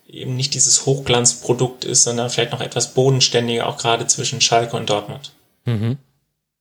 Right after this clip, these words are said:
Speaker 2: Und wie stehen da die verschiedenen Interessensvertreterinnen und Vertres-, Vertreter im Verein diesem möglichen Investor oder strategischen Partner, wie du es, äh, genannt hast, entgegen? Also, äh, Bochum hat ja durchaus auch eine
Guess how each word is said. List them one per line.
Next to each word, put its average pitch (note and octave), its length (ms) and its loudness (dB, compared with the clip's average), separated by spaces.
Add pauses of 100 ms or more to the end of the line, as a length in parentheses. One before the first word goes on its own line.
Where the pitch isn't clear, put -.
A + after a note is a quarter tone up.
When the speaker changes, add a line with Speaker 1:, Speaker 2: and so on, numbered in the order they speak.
(960)
Speaker 2:
Und C#3+ 260 2
wie D3+ 160 6
stehen D3 640 4
da C#3 320 6
die C3+ 160 0
verschiedenen C3+ 720 4
Interessensvertreterinnen C3+ 1700 4
und B2 160 -2
Vertres-, - 540 -2
Vertreter C3+ 680 4
im B2+ 180 4
Verein C3+ 680 2
diesem B2 500 2 (360)
möglichen D3 500 4
Investor C#3 760 4
oder B2 360 4 (420)
strategischen C3 640 2
Partner, C#3+ 360 4
wie D3+ 80 2
du C#3 80 4
es, C3+ 160 2
äh, C#3 140 2
genannt C3+ 340 4
hast, C#3 200 2
entgegen? D#3 640 4
Also, B2+ 440 2
äh, D#3 100 -6 (140)
Bochum C#3 260 4
hat C#3 140 6
ja C3+ 80 4
durchaus C3 320 2
auch C3 160 -2
eine B2+ 200 6